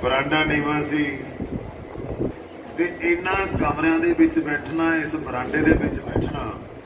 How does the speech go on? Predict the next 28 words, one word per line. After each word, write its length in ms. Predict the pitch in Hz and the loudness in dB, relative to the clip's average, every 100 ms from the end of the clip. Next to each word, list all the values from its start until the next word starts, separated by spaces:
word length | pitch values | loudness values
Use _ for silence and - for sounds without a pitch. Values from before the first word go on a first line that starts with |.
| - - - - - - - - - - - 98 | -16 -16 -12 -12 -12 -12 -12 -12 -8 -8 -4 2
ਹਰ 220 | 147 190 | 2 2
ਸਮੇਂ 380 | - 165 160 131 - - - - - - - - - - - - - - - - | 2 2 2 0 -6 -10 -12 -12 -12 -12 -14 -8 -6 -4 -4 -6 -10 -10 -2 2
ਬੱਚਿਆਂ 400 | 127 - 160 165 | 2 6 6 6
ਦੇ 80 | 175 | 6
ਲਈ 280 | 170 175 | 6 4
ਖਤਰਨਾਕ 580 | 170 160 170 170 165 165 | 4 2 0 2 2 2
ਸੀ। 320 | - 175 175 - - - - - - - - - - - - - - | 2 0 0 -2 -4 -6 -8 -8 -8 -10 -10 -10 -12 -12 -12 -2 0
ਬੱਚਿਆਂ 320 | - 165 165 | 4 4 6
ਦੇ 120 | 175 | 4
ਪੇਰੈਂਟਸ 540 | 160 156 160 170 160 | 4 4 6 6 4
ਸਕੂਲ 460 | 170 160 156 151 160 | 0 0 2 8 8
ਦੇ 80 | 170 | 8
ਵਿੱਚ 220 | 160 160 | 6 6
ਤਾਂ 160 | 165 165 | 2 2
ਭੇਜਦੇ 440 | 170 151 147 165 | 4 2 4 4
ਸੀ, 300 | - 160 - - - - - - - - - - | 6 4 2 -4 -10 -12 -12 -12 -12 -14 -2 2
ਪਰ 120 | 320 - | 2 6
ਚਿੰਤਾ 340 | 165 170 - 208 | 4 4 4 6
ਇਹ 100 | 190 | 6
ਸਤਾਉਂਦੀ 500 | 175 165 160 160 160 | 4 4 6 8 8
ਸੀ 360 | 156 143 135 131 - - - - - - - - - - - - - - - | 6 4 0 -4 -8 -10 -12 -12 -14 -12 -12 -12 -12 -12 -12 -8 -8 -6 -2
ਕਿ 100 | 147 | 0
ਕਿਤੇ 320 | 147 143 151 160 | 2 4 6 10
ਕੋਈ 160 | 160 | 10
ਛੱਤ 240 | 143 135 143 | 8 2 0
ਨਾ 140 | 156 | 0
ਡਿੱਗ 160 | 160 156 | 2 4
ਜੇ। 320 | 160 160 | 6 6